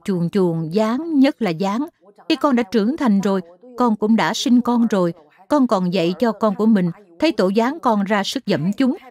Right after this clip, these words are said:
con đã giết hại rất nhiều gián. Thông qua lần phỏng vấn này, con thực sự hiểu rõ tầm quan trọng của giáo dục, gia đình, trường học, giới truyền thông và toàn xã hội hiện nay.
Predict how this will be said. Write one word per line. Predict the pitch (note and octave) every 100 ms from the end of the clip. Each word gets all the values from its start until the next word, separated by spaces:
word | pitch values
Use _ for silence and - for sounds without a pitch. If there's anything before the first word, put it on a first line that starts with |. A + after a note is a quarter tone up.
| -
con | A#3
đã | G3+
giết | C4 -
hại | A3 E3
rất | E3+ G4+
nhiều | C4+ A3
gián. | F#3+ A#3+ D#4 G#4+ _ _ _ -
Thông | E4+
qua | C#4 C#4 C4
lần | A3+ F#3 F3+
phỏng | F#3+ G#3
vấn | C4 F4
này, | A3 F3 - - E3
con | E4+
thực | D4 G#3
sự | G#3+ G#3
hiểu | A3
rõ | A3 G3
tầm | A#3 G3 F#3
quan | C4+ B3
trọng | F#3 F3
của | F#3+
giáo | A#3 E4+
dục, | A#3+ E3+ - - A3
gia | C4 C#4+
đình, | G#3 F#3 E3+
trường | - G3 F3+
học, | F#3 E3
giới | F#3 C4 B3
truyền | E3+
thông | E3 A3 G3
và | F#3
toàn | F#3+ F#3 F3
xã | G3+
hội | A#3+ F3
hiện | F#3 D#3+
nay. | G3 G3+